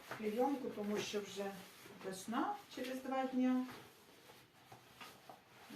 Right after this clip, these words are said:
Ось зараз я поміняю, буду все на столі, що буду показувати, знімати, то ви її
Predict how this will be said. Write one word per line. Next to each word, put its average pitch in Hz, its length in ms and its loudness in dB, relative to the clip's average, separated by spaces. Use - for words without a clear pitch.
Ось 196 140 -6
зараз 190 240 -2
я 185 60 -2
поміняю, 226 580 2
буду 220 380 2
все 226 240 2
на 208 120 6
столі, 208 340 -2
що 208 200 -2
буду 196 220 -4
показувати, 202 480 0
знімати, 202 380 -2
то 180 140 -8
ви 180 100 0
її 165 140 -2